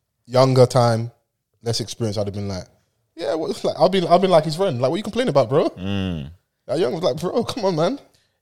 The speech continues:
Speaker 2: Like, but
Speaker 1: Let's be
Speaker 2: even
Speaker 1: out here
Speaker 2: today,
Speaker 1: representing.
Speaker 2: like, there's, like, you know, all these stats where they have the country with, you know,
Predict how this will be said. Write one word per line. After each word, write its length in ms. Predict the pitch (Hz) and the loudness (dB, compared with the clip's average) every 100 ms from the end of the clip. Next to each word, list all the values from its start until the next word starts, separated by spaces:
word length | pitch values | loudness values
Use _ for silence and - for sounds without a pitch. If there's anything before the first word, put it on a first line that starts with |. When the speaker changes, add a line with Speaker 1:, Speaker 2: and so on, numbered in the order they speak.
| _ | _
Speaker 2:
Like, 220 | 90 95 85 | 0 0 4
but 80 | |
Speaker 1:
Let's 120 | 101 143 | 4 8
be 40 | |
Speaker 2:
even 140 | 151 | 8
Speaker 1:
out 60 | 139 | 8
here 100 | - | 6
Speaker 2:
today, 200 | 123 143 | 8 8
Speaker 1:
representing. 80 | 120 101 95 | 8 6 4
Speaker 2:
like, 80 | - | 2
there's, 280 | 98 87 85 | 2 2 2
like, 340 | 90 82 - | 2 0 -2
you 80 | 98 | -2
know, 180 | 90 90 | 0 0
all 160 | 92 | -2
these 260 | 90 90 - | -2 -2 0
stats 460 | 101 92 - - | 0 0 -2 -6
where 380 | 87 90 85 85 | -2 -2 0 -2
they 140 | 82 85 | -2 -4
have 300 | 87 87 78 | -4 -4 -6
the 80 | 85 | -10
country 760 | - 90 - - 82 80 80 | -6 -6 -6 -6 -4 -4 -6
with, 400 | 78 80 78 78 | -6 -8 -10 -10
you 80 | 85 | -6
know, 320 | 80 78 76 | -4 -6 -8